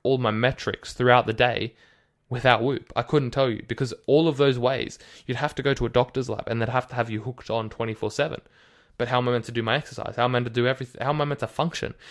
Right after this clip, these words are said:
if I'm sitting in a space for twenty-four hours a day? It just doesn't work. That's why Whoop is so good, I believe. Also, Whoop's becoming more and more accessible to people now.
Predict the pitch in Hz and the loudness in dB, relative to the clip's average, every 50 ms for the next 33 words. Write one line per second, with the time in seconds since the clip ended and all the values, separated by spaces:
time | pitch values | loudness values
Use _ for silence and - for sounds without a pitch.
0 | - - - 117 - 123 113 117 - - 147 139 131 120 110 107 - - - 135 | -20 -12 -10 -6 -4 -4 -6 -6 -2 -2 0 0 0 0 -2 -2 -4 -2 0 0
1 | 135 123 - - - - 117 - - 131 127 117 - 117 117 117 117 117 110 107 | 0 0 -4 -8 -10 -10 -8 -4 -4 -4 -2 0 0 2 4 6 4 4 4 2
2 | - - 73 - - 127 - 131 123 117 113 139 151 123 - - 143 - - - | 0 -2 -4 -4 -4 -4 -4 -4 -4 -4 -4 -4 -4 -4 -2 -2 -2 -2 0 -2
3 | 165 139 123 131 135 - - 120 - - 107 110 113 117 127 - - - 127 143 | 0 2 2 0 0 -2 -6 -8 -6 -4 -6 -4 -2 -2 -2 -2 2 4 4 4
4 | 143 120 107 98 98 - - _ _ _ - - - - - - - 127 123 - | 4 2 0 -4 -6 -10 -14 _ _ _ -20 -20 -20 -20 -18 -8 -4 -4 -4 -4
5 | 113 113 127 123 - - - - - 117 113 110 110 113 117 113 113 110 110 107 | 0 2 2 2 2 0 -12 -8 -6 -4 -4 -2 -2 -2 -2 -2 -2 -2 -2 -2
6 | 107 - - - 139 143 - - - - 117 - - - - - - - - - | -4 -4 -4 -6 -6 -6 -6 -8 -12 -12 -12 -12 -8 -10 -10 -10 -10 -12 -10 -10
7 | - - | -10 -12